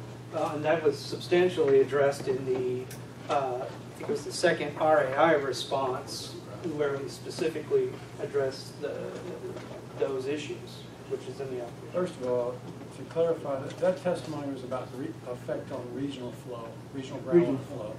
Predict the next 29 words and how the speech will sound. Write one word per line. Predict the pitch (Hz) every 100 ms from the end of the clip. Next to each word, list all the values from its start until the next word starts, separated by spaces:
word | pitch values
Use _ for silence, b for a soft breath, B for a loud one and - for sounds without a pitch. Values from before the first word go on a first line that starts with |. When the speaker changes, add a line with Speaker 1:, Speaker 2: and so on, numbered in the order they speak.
| -
Speaker 2:
and | 123
the, | 120 - - -
and | 120
the | 123
answer | 131 139 -
was | 123 117 113 127
that, | 120 120 - - - - - - - - - 123
um, | 120 120 - - 131
it | 131
would | 131
have | 131
no | 143
effect | 147 - 139 -
on | 127 123 127 -
regional | 143 180 131 120 -
flow | 123 123 120
because | 123 127 120
that's | 135 -
too | - 147 123
large, | 123 127 123 117 110 - - - - - -
and | 123 123 120 120 -
the | 120
whole | 147 147
system | - 139 127 123
is | 123
porous | 123 135 123 123 - - 123
enough | 127 120 - - -
to | 120 120 - - -
simply | 139 - 123